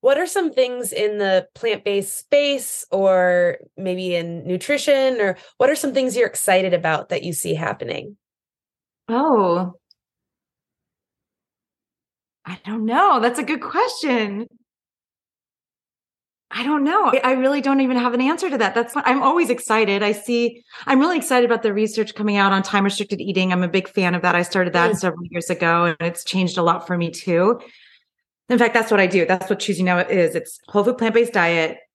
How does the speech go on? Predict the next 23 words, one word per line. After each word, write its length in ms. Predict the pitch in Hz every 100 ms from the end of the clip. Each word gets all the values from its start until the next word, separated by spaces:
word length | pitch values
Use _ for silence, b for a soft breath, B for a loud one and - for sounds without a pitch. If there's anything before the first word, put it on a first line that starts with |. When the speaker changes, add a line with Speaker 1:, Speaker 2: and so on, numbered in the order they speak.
| -
Speaker 2:
w-, 200 | 185 180
plus 420 | - 220 214 214
time-restricted 520 | - 208 202 202 - 180
eating 420 | 190 175 170 -
plus 280 | - 202 202
mindfulness 480 | 185 170 175 151 -
techniques. 500 | 160 160 147 - -
And 140 | 180
I 40 | 175
think 200 | 196 156
that's 260 | 175 -
a 120 | 185 185
real 320 | 180 196 185
holistic 540 | 180 175 175 175 180
solution 600 | - 175 170 170 185 160
for 140 | 165 180
a 120 | 175
lot 200 | 165 165
of 80 | 165
these 160 | 165
things 360 | - 170 160 -
for 80 | -
transformation. 840 | 170 180 165 175 170 170 170 156